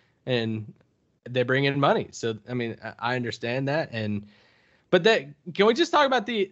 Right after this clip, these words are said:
the, the energy that this first game is going to bring? Luka, James Harden,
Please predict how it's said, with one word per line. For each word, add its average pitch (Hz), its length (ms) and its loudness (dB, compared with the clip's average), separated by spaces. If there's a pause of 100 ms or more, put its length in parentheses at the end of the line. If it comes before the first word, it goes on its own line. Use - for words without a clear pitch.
(100)
the, 165 480 2 (500)
the 156 280 -4
energy 156 760 0
that 135 220 0
this 156 220 -2
first 165 480 0
game 143 280 -2
is 123 120 -8
going 131 340 -2
to 127 100 -6
bring? 110 600 -6 (520)
Luka, 165 840 2 (380)
James 156 380 -2
Harden, 131 640 -2